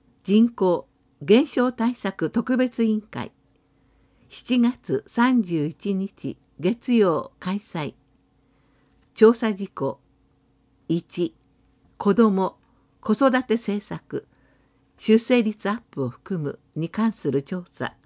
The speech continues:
二、定住、移住、Uターンを含む政策に関する調査。三、担い手、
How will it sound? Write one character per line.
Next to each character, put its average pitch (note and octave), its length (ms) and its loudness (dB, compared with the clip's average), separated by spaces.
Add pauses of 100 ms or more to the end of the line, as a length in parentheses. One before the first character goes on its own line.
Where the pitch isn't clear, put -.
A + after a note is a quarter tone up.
(960)
二、 G3 280 2 (600)
定 G#3+ 260 6
住、 E3+ 420 0 (360)
移 F3+ 160 0
住、 E3+ 400 2 (500)
U C4+ 280 4
タ B3+ 120 -2
ー - 40 2
ン G3+ 140 2
を F#3+ 40 -4
含 - 260 -8
む D3+ 220 -2 (140)
政 A#3+ 260 2
策 B3 240 -4
に A3 140 2
関 G#3+ 260 -6
す - 160 -10
る B2 120 -8
調 E3 260 -10
査。 - 260 -16 (1300)
三、 F#3+ 400 -4 (600)
担 A3 340 4
い A#3+ 100 -2
手、 - 400 -6